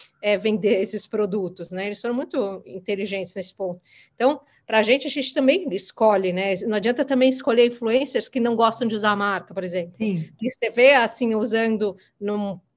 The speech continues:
Speaker 1: em alguma, em algum momento pago e depois você vê usando na rua a, uma, uma concorrente ou que não tem o D N A,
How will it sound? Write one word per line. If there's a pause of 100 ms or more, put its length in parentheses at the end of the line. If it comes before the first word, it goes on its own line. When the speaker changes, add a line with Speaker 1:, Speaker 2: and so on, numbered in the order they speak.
(160)
Speaker 1:
em
alguma,
em
algum
momento
pago
e
depois
você
vê
usando
na
rua (240)
a,
uma,
uma
concorrente
ou
que
não
tem
o
D
N
A,